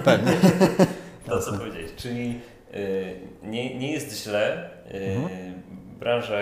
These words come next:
Speaker 2: U X nie jest, y, najgorszą branżą świata.
Speaker 1: Nie,
Speaker 2: Mamy
Speaker 1: zdecydowanie.
Speaker 2: dużo meetupów,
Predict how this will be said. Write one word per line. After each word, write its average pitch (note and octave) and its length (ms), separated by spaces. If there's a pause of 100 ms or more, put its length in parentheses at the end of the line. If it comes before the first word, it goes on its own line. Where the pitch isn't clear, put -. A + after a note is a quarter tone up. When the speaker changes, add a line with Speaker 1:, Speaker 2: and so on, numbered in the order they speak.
(140)
Speaker 2:
U - 20
X - 240
nie G2+ 160
jest, - 380
y, F#2 40 (240)
najgorszą F#2 500
branżą F#2 320
świata. F#2 440
Speaker 1:
Nie, F#2+ 340
Speaker 2:
Mamy G2+ 160
Speaker 1:
zdecydowanie. G2 320
Speaker 2:
dużo G2+ 160
meetupów, G#2+ 720